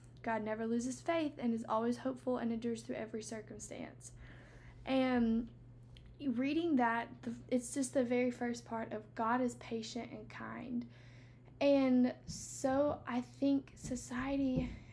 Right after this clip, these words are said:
and not even just society, it's just the enemy working the way that he does. He has tried to get us to believe this whole lie that God is a mean God and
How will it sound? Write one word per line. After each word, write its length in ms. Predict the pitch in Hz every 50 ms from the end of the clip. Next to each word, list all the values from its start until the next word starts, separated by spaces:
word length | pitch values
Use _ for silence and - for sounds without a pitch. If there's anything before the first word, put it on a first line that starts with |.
| - - -
and 120 | 269 254
not 160 | 262 277 285 311
even 200 | 320 339 349 330
just 180 | 339 311 -
society, 500 | 311 285 247 - 254 254 277 277 262 240
it's 200 | - 233 - -
just 200 | - 277 262 -
the 120 | - - -
enemy 360 | 240 240 254 254 262 262 262
working 480 | 247 233 226 226 220 226 - 254 240 240
the 100 | 226 220
way 140 | 214 214 214
that 100 | 220 226
he 160 | 233 226 226
does. 480 | 220 214 214 214 208 220 233 247 240 - - - - - - - - - -
He 240 | - - 277 277 277
has 240 | 262 269 285 254 -
tried 520 | - - - - 247 247 240 247 254 247
to 100 | - 269
get 200 | 254 240 247 226
us 180 | 233 233 233 -
to 140 | - - 247
believe 540 | 226 233 226 226 220 220 214 220 214 - - -
this 240 | 226 226 226 - -
whole 420 | - - - 226 220 220 226 226
lie 320 | 220 220 214 208 214 214
that 220 | 214 220 220 220 -
God 260 | - 214 220 220 226
is 160 | 226 220 220
a 60 | 214
mean 600 | 208 208 208 214 214 220 220 220 226 226 226 220 220
God 380 | 220 208 208 208 208 208 208
and 160 | 208 208 214